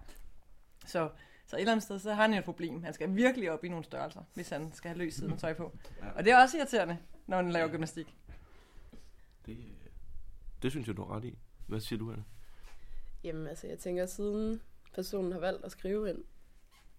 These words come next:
Speaker 3: så må det, så må vi jo gå ud fra, at det er et reelt problem
Speaker 2: Mm.
Speaker 3: for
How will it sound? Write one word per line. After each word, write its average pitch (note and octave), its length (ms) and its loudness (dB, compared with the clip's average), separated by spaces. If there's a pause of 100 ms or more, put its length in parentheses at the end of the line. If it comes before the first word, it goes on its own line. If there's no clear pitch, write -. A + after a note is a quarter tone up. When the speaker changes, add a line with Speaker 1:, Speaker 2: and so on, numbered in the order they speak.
(140)
Speaker 3:
så - 160 -2
må F#3 160 6
det, F#3+ 200 -4
så F3+ 60 -2
må F3 120 0
vi F3 80 0
jo D#3+ 120 -4
gå - 60 -6
ud F#3+ 160 2
fra, D#3 180 -2
at - 60 -4
det - 80 -2
er E3+ 100 4
et E3+ 120 0
reelt D#3 220 -4
problem D#3 520 -6
Speaker 2:
Mm. G#2+ 240 -6
Speaker 3:
for - 500 -8